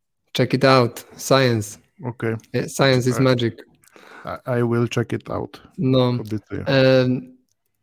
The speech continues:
Speaker 1: ten, a na przykład o-, ostatnio na H B O Go pojawił się taki film o przyjaciołach, znaczy o przyjaciołach, przyjaciele,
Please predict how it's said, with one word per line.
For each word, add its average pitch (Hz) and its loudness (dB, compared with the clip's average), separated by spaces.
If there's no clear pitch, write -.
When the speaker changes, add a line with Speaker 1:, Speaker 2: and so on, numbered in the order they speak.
Speaker 1:
ten, 131 0
a - -2
na 143 2
przykład 156 2
o-, 160 0
ostatnio 156 0
na 151 4
H 143 2
B 143 6
O 143 6
Go 139 6
pojawił 131 4
się 127 -2
taki 127 -6
film 131 -2
o 123 -2
przyjaciołach, 123 -2
znaczy 123 -4
o 110 -6
przyjaciołach, 110 -4
przyjaciele, 127 2